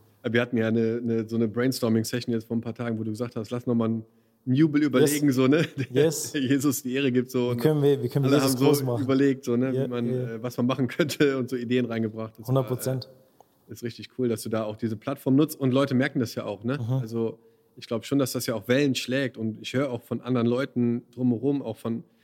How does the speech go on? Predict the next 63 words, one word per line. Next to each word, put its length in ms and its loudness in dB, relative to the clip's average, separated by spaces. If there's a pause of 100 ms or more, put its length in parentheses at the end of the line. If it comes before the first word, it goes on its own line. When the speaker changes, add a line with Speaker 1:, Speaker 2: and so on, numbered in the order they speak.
(120)
Speaker 1:
gerade 240 -2
auch 100 -6
Nachwuchsspielern, 720 -2
glaub 200 -2
ich, 120 -14
die 260 -2
sich 180 -10
da 80 -8
echt 240 -10
ein 60 -2
Beispiel 340 -4
nehmen 180 -2
und 120 -8
sagen, 240 -2
Speaker 2:
Mhm. 40 -2
Speaker 1:
hey, 120 -4
der, 280 -4 (920)
der 60 -6
steht 300 2
dazu, 560 2 (200)
ne? 180 -2
Der 120 -2
Speaker 2:
Mhm. 40 -2
Speaker 1:
schämt 280 2
sich 160 -4
nicht 220 -2
dafür, 200 -4
Christ 300 0
zu 80 2
Speaker 2:
Mhm. 60 -2
Speaker 1:
sein 240 -2
und 60 0
ich 80 -6
glaub, 140 -6
das 160 -8
ist 140 -10
ein 60 -2
Riesenvorbild, 760 -4
ne? 200 -4
Was 180 -8
du 60 -18
da 80 -4
bist, 260 -8
auch 140 -18
für, 440 -8 (360)
für 100 -14
ganz 260 0
viele. 260 2
Merkst 240 0
du 60 -10
das 100 -6
auch 80 -2
selber 320 -2
so, 120 -2
dass 180 -4
so 140 -2
viele 420 2 (360)
Spieler, 300 4
die 100 4
so 120 4
nachkommen 540 0
jetzt, 300 -4
da, 400 -6